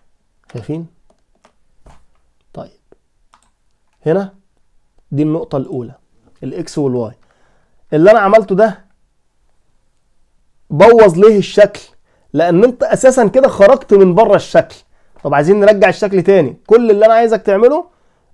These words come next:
اعمل كنترول زد في الويندوز، بس هنا في الماك كوماند زد،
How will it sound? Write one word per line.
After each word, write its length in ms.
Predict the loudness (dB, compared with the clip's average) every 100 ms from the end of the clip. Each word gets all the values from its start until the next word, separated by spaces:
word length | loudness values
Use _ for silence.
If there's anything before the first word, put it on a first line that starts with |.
| -4
اعمل 240 | -2 -2
كنترول 360 | -4 -4 -2 0
زد 260 | 0 -2 -12 _ _ _ _ _ _ _ -20 _ _ -10
في 120 | -2
الويندوز، 420 | 4 4 2 -4
بس 220 | -8 -4
هنا 140 | -2 0
في 80 |
الماك 240 | 0 0 0
كوماند 360 | -2 0 0
زد، 280 | 2 0 -2